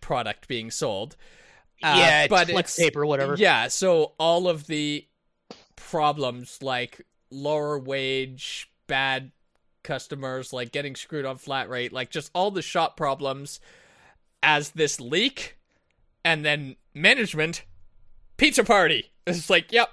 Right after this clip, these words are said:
Speaker 1: that's how there's, like, deep problems in the system. We're just gonna fix it with a pizza party." <laughs> Yay.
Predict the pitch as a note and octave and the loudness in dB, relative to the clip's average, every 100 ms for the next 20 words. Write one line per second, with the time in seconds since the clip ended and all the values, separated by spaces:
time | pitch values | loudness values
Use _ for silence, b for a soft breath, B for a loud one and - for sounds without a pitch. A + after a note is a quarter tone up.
0 | - E3+ G3 F#3+ F3 D#3+ E3 D#3+ D#3+ D#3 | 0 0 2 4 4 4 0 0 2 2
1 | - - D3+ D3+ - B B D3 C3+ G#3 | -4 -2 0 0 -4 B B -10 -2 -2
2 | - G#3 G3 G3+ F#3+ F#3 F3 E3 - A#3+ | 0 2 2 2 0 -2 -4 -4 -2 -2
3 | - A#3+ A#3 A#3 B B - E3 G#3 F#3+ | 2 2 2 -2 B B -10 2 2 2
4 | F#3 F#3+ E3+ - G#3+ - G3+ G#3 F#3+ C3 | -2 -2 -2 -2 -4 -2 -2 -2 -2 -4
5 | C3 C3 B2 B2 C#3 - F#3 - F#3+ F#3+ | -6 -6 -6 -6 -8 -8 -8 -2 2 4
6 | D#3+ C3+ A#2+ | 4 0 -4